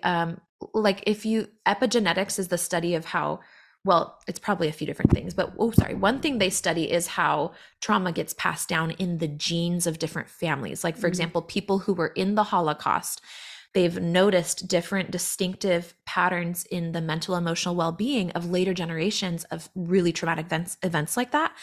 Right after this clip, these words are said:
Speaker 1: And
Speaker 2: Mm,
Speaker 1: women have had a
Speaker 2: interesting.
Speaker 1: lot of trauma, like, just women. And so, yeah, there could be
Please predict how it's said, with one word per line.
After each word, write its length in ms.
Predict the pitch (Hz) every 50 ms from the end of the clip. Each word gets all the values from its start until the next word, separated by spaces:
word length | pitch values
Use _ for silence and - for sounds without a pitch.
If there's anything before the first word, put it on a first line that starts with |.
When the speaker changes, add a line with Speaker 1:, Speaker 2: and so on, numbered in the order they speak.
| - - - - - - - - - _ 196
Speaker 1:
And 240 | 220 220 202 202 -
Speaker 2:
Mm, 120 | 196 185
Speaker 1:
women 300 | 196 196 220 254 269 247
have 140 | 233 208 185
had 160 | 196 180 170
a 60 | 175
Speaker 2:
interesting. 60 | 175 170
Speaker 1:
lot 140 | 170 170
of 140 | 165 170 -
trauma, 360 | - - - 165 - - -
like, 240 | - - 170 175 175
just 400 | - - 202 180 190 - - -
women. 360 | 180 190 175 202 269 339 370 349 - _ - - - - - - - _ -
And 240 | 208 190 190 190
so, 680 | - - - - 214 202 196 196 185 185 180 - - _ _ _ 196
yeah, 220 | 226 202 - 180 - - - _ _
there 160 | - 220 226 240
could 220 | 233 320 330 302
be 360 | 349 330 311 302 294 - -